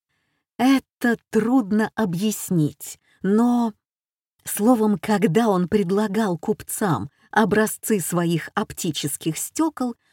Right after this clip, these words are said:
он глядел совершенно иначе.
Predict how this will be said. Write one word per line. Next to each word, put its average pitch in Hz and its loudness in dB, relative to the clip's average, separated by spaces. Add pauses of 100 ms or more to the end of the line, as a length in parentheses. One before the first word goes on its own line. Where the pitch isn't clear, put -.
(220)
он 311 6
глядел 202 4
совершенно 254 2
иначе. 294 2